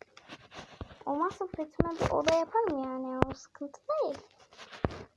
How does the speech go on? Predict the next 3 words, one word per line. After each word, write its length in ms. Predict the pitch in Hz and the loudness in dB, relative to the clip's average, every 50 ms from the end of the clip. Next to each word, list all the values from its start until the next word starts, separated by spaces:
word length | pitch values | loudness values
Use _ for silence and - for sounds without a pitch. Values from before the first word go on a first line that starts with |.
| _ - | _ 2
<laughs> 80 | 302 339 - - - 587 - - - - - - - _ _ _ _ _ - - - - - - - - - - - - - - - - - - - _ _ - - | 2 2 8 10 10 10 10 8 2 -10 -12 -14 -18 _ _ _ _ _ -4 -4 -4 -4 -8 -12 -12 -2 0 0 0 0 -6 -16 -20 -20 -20 -20 -20 _ _ -20 -18
Şunu 420 | - - 381 415 480 508 508 523 | -8 -2 2 4 4 4 4 2
çıkartır 420 | - - - - 571 571 - - | -2 0 4 4 4 4 2 -4